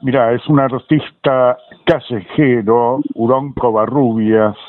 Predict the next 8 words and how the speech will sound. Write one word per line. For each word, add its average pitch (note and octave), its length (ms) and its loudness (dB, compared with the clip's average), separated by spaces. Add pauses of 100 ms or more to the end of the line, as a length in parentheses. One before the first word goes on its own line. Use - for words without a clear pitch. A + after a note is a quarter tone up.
(840)
eh, G2 1200 2 (760)
que B2 100 2
se D3+ 120 -4
lo C#3+ 180 -2
puede F3 260 2
encontrar, C3 880 0 (180)
aparte, A2+ 1040 -2 (200)
eh, G2+ 840 4